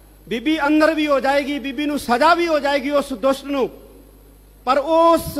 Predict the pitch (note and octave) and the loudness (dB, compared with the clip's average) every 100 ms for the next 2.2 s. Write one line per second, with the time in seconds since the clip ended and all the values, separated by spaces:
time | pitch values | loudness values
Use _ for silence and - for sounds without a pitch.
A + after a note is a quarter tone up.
0 | C#4 B3+ D#4+ E4 C#4 C#4 C#4+ C#4+ D4+ C#4+ | -4 0 0 0 -10 -8 -8 -4 -4 0
1 | C#4 C#4+ F4+ E4+ E4+ E4+ D4 B3+ A#3 A#3 | 2 6 6 4 -4 -6 -8 -4 -4 -2
2 | B3+ G#3 | -2 -4